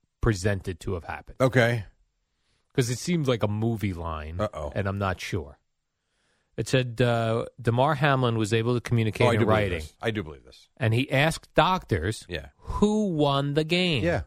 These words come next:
Speaker 1: Monday night.
Speaker 2: And what the doctors say, Al?
Speaker 1: "Yes,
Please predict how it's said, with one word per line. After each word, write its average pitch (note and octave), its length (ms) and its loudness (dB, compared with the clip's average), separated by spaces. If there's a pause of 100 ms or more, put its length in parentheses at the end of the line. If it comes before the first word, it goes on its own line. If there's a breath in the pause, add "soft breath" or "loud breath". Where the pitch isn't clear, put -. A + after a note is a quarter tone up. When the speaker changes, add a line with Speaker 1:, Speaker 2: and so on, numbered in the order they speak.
(180)
Speaker 1:
Monday G2+ 340 0
night. E2 300 -8
Speaker 2:
And A2 120 0
what B2+ 180 2
the C#3 60 -6
doctors C#3 440 2
say, D3 240 2
Al? D#3+ 340 0 (340)
Speaker 1:
"Yes, G#2+ 580 -4